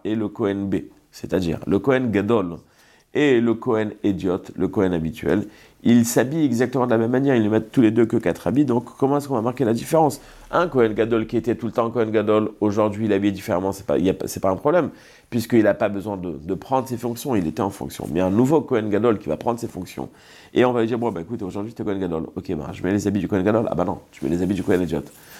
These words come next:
Donc il n'y a pas eu de chinour, il n'y a pas eu de prise de fonction, et donc on a un problème. Amar, Ravana, Barava, Ba'avnet. Qu'est-ce qui va marquer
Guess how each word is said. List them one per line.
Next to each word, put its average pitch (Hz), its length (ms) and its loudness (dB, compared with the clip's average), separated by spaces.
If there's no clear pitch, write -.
Donc 117 220 2
il 131 40 2
n'y 113 40 4
a - 40 0
pas 131 120 2
eu 135 60 4
de 123 120 2
chinour, 180 460 2
il 123 80 -4
n'y 107 100 -2
a 107 60 0
pas 117 140 0
eu 117 80 4
de 107 60 -2
prise 110 220 -4
de 87 80 0
fonction, 90 440 -2
et 107 100 2
donc 135 320 2
on 107 180 0
a 113 40 0
un 127 100 -2
problème. 143 340 -2
Amar, 90 380 -2
Ravana, - 280 -6
Barava, 117 400 2
Ba'avnet. 98 560 -2
Qu'est-ce 123 200 2
qui 120 120 -4
va 98 120 2
marquer 98 540 -2